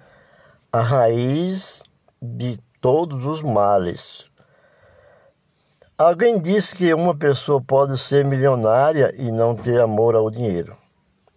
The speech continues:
E outra pode ser pobre, porém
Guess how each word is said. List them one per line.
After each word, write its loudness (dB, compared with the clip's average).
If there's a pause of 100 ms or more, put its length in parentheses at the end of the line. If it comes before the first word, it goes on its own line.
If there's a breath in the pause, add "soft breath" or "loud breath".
(240)
E -2
outra 0 (200)
pode 2
ser -2
pobre, 0
porém -2